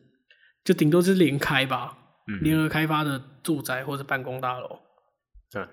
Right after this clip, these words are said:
Speaker 2: 那所以说台湾的话，就是大概是北捷有赚钱嘛，那它有很大一部分是靠它的广告收入、业外收入去做了，去赚来的。
Speaker 1: 对。
Speaker 2: 那再来的话是说，就是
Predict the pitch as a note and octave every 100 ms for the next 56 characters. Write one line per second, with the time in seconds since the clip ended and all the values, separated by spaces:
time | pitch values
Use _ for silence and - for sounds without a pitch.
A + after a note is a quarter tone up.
0 | - G2+ - - _ C3 - A#2+ A#2+ F#2+
1 | G#2 G2+ G2+ G2+ - _ - G#2+ G#2 A2+
2 | G#2+ G#2+ G#2 - G2+ G2 G#2 G2 G#2 F#2+
3 | F2+ G2+ F2+ F2+ G2 - - A2 G#2+ A2
4 | A2 A2 A2+ G#2 G2 F#2 G#2 G2 G#2+ G#2+
5 | G2+ - - G2+ F2+ F#2+ F#2 F#2 F#2 -
6 | _ - G2 F#2+ G#2+ - G2 G2 F#2+ F2
7 | _ _ - A2+ A2 G2 G2 G2 F#2+ G2+
8 | - F#2+ - - - G#2 C#3+ C3 - F#2+
9 | - - - - _ _ _ - D3+ D3+
10 | A2 G2+ G2 G#2+ G2+ G2+ - F#2+ F#2+ F#2+
11 | F#2+ G2+ G#2+ G2